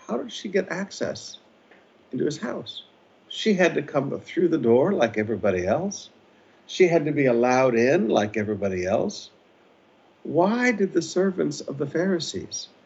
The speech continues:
why did they let her in? Was she someone who came over on a regular basis? Speculation. But again, my, my first question is, how did this woman get in and in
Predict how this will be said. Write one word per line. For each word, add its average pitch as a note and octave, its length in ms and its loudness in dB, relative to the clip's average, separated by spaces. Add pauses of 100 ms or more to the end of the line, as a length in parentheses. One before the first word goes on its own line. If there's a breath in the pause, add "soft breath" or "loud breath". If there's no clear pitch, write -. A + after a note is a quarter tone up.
(960)
why F#3 320 0
did G3 220 2
they E3 160 6
let C#3 240 2
her - 260 -4
in? D4 320 -2 (960)
Was A#2+ 160 2
she B2+ 340 2
someone A#2 380 2
who A2 120 -2
came G#2+ 280 2
over A2+ 260 2
on - 140 0
a A2+ 80 2
regular G2+ 400 0
basis? B2+ 720 0 (720)
Speculation. C#3+ 1080 -2 (1200)
But F#3 180 4
again, F#3+ 400 6
my, - 140 -4
my F3+ 160 2
first B3+ 360 -2
question G3+ 440 2
is, D3+ 260 2
how - 280 0
did C#4+ 180 -4
this A3 180 -4
woman F#3 300 4
get D#3+ 180 4
in F#3+ 320 2
and C#3+ 180 0
in A#3+ 420 4